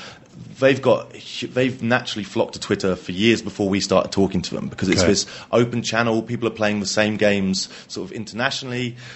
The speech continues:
Speaker 1: Um, and we work, do a lot of work with, uh, Riot Games, who, um, own League of Legends, which is the biggest parti-, pis-, participation esport, and that drives huge amounts of conversation. They run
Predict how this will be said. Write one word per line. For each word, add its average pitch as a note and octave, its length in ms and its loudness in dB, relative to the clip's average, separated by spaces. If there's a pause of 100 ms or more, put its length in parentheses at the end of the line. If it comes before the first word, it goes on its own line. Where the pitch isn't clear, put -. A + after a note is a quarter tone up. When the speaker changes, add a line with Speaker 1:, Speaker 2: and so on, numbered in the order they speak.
Speaker 1:
Um, G2+ 280 2
and A2+ 120 0
we B2 80 6
work, C3 260 6
do B2 120 4
a A#2 40 4
lot A#2 100 4
of G2 60 -4
work A2 280 6
with, F#2+ 280 -2
uh, F2 200 -4
Riot G#2+ 320 4
Games, F2+ 360 -6
who, F2 540 0
um, E2+ 320 -4
own F#2+ 260 4
League G2+ 160 2
of F2+ 80 -4
Legends, - 440 0 (240)
which - 140 -6
is F2 60 -6
the - 80 -6
biggest F#2+ 300 0
parti-, G2+ 340 -2
pis-, - 220 -6
participation G#2 720 0
esport, B2+ 560 4 (360)
and A2+ 300 -2
that - 280 0
drives A2 360 -2
huge D3+ 340 2
amounts G2+ 240 2
of F#2+ 60 -6
conversation. D#2 640 -2
They F2 240 2
run F#2 380 2